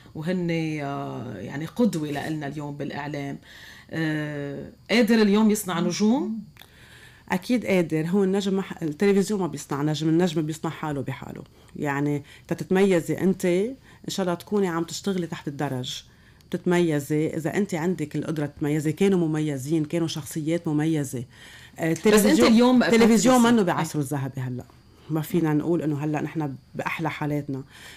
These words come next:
Speaker 2: آه... طبعًا مثل ما قلت لك، شخص هو بيميز حاله سيدي، ما حدا بيميزه. يعني أنا ب-، ب-، ببرنامج إذاعي قدرت أعمل فرق على الإذاعة وما كان تلفزيون، فكيف بالحري إذا كان في تلفزيون، كان في شاشة،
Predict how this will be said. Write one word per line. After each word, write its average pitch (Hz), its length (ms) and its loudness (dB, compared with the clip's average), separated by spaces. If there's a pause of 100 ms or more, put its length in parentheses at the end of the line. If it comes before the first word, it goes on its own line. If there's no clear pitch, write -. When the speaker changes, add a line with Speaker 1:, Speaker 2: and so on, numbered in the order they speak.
(200)
Speaker 2:
آه... 156 680 -4 (340)
طبعًا 165 360 0 (200)
مثل 180 220 2
ما 196 80 0
قلت 156 180 -6
لك، 160 180 -4
شخص - 340 -8
هو 277 140 -2
بيميز 175 320 -2
حاله 165 260 -10
سيدي، 165 280 -2
ما 202 80 0
حدا 214 200 -4
بيميزه. 160 560 -2 (380)
يعني 160 400 0
أنا 190 240 0
ب-، 165 40 -4
ب-، 165 380 4
ببرنامج 180 600 4
إذاعي 170 480 0
قدرت 170 300 -4
أعمل 160 240 -2
فرق 147 300 -4 (500)
على 156 120 0
الإذاعة 185 380 0
وما 208 140 2
كان 196 240 -2
تلفزيون، 151 480 -2
فكيف 190 380 -2
بالحري 175 480 -2
إذا 147 140 -6
كان 180 200 -4
في 160 140 -10
تلفزيون، 151 520 -4
كان 156 160 -8
في 139 120 -8
شاشة، 170 460 -4